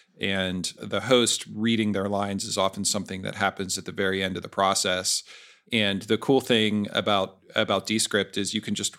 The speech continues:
write your, your voiceover track around your, your show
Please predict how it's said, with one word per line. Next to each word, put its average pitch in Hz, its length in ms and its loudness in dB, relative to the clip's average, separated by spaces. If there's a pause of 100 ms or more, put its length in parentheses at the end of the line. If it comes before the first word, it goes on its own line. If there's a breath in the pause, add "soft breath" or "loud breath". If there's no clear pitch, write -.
write 104 280 2
your, 92 440 -2
your 101 180 -2
voiceover 107 580 2
track 92 460 0
around 104 520 2
your, 98 400 -4
your 98 160 -4
show 95 580 2